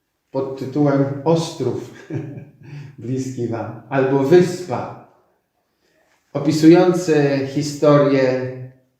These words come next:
mnicha żyjącego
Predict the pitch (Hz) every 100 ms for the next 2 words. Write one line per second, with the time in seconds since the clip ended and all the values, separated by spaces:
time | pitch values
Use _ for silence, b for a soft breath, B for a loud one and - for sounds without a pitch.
0 | _ _ _ - 143 143 156 147 131 117
1 | 117 - - 107 127 131 127 123 139 123
2 | 123 117 120 -